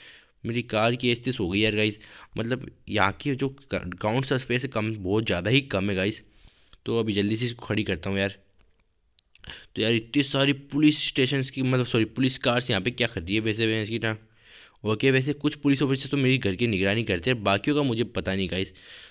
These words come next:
तो कुछ मीटिंग वीटिंग लगती है गाइस आज कोई, तो इसलिए शायद ये सारे जा रहे होंगे कहीं पे। तो अभी जल्दी से इसको भी खड़ी कर देता हूँ गाइस मेरे घर के अंदर। जल्दी भाई, जल्दी, जल्दी। ओके गाइस, इसको भी मैं डाल चुका हूँ अंदर।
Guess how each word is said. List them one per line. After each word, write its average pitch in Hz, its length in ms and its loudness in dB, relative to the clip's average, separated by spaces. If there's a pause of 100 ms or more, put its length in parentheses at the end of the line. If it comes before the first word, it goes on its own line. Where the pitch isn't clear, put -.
(180)
तो 120 160 -2
कुछ 123 220 -4
मीटिंग 110 280 0
वीटिंग 123 220 2
लगती 101 280 -2
है 107 40 4
गाइस 107 220 2
आज 107 160 2
कोई, 107 180 0 (460)
तो 110 100 -2
इसलिए 123 260 0
शायद 117 260 2
ये 117 80 2
सारे 104 320 0
जा 95 280 0
रहे 98 120 0
होंगे 87 200 -4
कहीं 87 160 -4
पे। 107 200 -6 (760)
तो 110 240 -4
अभी 107 140 -2
जल्दी 98 260 0
से 117 100 -4
इसको 113 220 -4
भी 120 80 0
खड़ी 95 240 -2
कर 95 120 -2
देता 92 220 -2
हूँ 90 100 -4
गाइस 95 200 -2
मेरे 104 180 -2
घर 85 140 -4
के 82 140 -2
अंदर। 104 460 -4 (720)
जल्दी 104 260 0
भाई, 101 220 -2
जल्दी, 98 340 -4
जल्दी। 92 420 -6
ओके 87 260 -6
गाइस, 98 200 -2
इसको 113 240 -2
भी 127 80 0
मैं 120 140 -2 (600)
डाल 98 280 -2
चुका 110 180 -6
हूँ 98 120 -2
अंदर। 107 300 0